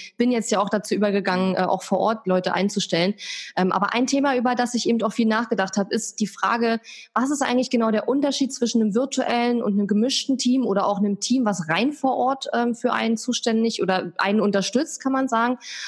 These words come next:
Also was sind die Unterschiede, Vor- und Nachteile und was würdest du auch empfehlen, wenn man startet? Weil ich sag mal, im Online-Business, wir haben ja quasi die Möglichkeit, von überall auf der Welt uns Leute einzustellen, die uns unterstützen.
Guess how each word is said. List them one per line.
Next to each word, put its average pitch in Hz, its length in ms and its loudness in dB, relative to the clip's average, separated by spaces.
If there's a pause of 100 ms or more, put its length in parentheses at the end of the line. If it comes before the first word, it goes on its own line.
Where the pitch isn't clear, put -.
(260)
Also 202 280 0
was 240 160 0
sind 285 160 2
die - 80 -4
Unterschiede, 277 600 2
Vor- 233 260 2
und 226 100 2
Nachteile 247 640 0
und 208 200 0
was 214 200 -2
würdest 254 280 0
du 254 40 2
auch 220 140 -2
empfehlen, 226 640 2
wenn 190 160 2
man 214 200 2
startet? 170 680 -2
Weil 170 160 0
ich 180 80 -4
sag 196 140 0
mal, 202 100 2
im 190 80 -2
Online-Business, 233 680 0 (320)
wir 190 120 2
haben 220 120 2
ja 226 100 2
quasi 220 320 0
die 220 100 2
Möglichkeit, 214 520 0
von 214 240 -2
überall 277 500 2
auf 226 160 0
der 214 160 0
Welt 214 240 0
uns 202 200 0
Leute 202 300 0
einzustellen, 196 580 0
die 185 100 0
uns 190 160 0
unterstützen. 190 760 0